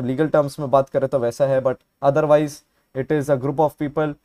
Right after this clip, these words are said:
who live together, create content together, stream together। You can call it an offline and, and as well as an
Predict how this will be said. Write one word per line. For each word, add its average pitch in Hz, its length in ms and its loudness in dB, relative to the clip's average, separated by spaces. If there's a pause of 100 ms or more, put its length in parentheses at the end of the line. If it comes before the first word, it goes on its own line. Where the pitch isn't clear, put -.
(180)
who 135 100 -2
live 151 280 2
together, 151 460 0
create 147 320 0
content 151 380 -2
together, 143 340 2
stream 240 420 0
together। 190 400 8 (640)
You 165 160 2
can 220 120 2
call 202 220 8
it 208 100 2
an 214 120 4
offline 190 460 6
and, 190 140 4
and 180 380 2 (240)
as 151 180 4
well 175 180 8
as 175 140 8
an 175 200 4